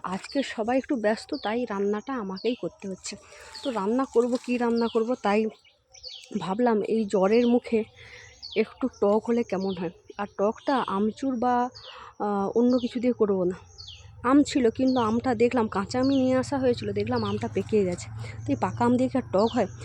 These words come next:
তাই দেখো, বাড়ির, এটা হলো আমার বাড়ির না লেবু গাছ, তাই ভাবলাম ছুট্টে গিয়ে একটা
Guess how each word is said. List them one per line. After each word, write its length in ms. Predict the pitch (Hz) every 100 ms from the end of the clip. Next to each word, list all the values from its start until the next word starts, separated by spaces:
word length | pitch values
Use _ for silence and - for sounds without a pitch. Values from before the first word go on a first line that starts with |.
| - -
তাই 120 | 208
দেখো, 300 | 196 196 - 240
বাড়ির, 360 | 185 185 240 240 - - -
এটা 180 | 214 254
হলো 120 | 254
আমার 140 | 269 277
বাড়ির 220 | 208 247
না 100 | 285
লেবু 240 | 208 196
গাছ, 160 | 190 185
তাই 300 | - - 208 190
ভাবলাম 240 | 208 226 -
ছুট্টে 340 | - 294 - 277
গিয়ে 160 | 240
একটা 120 | 240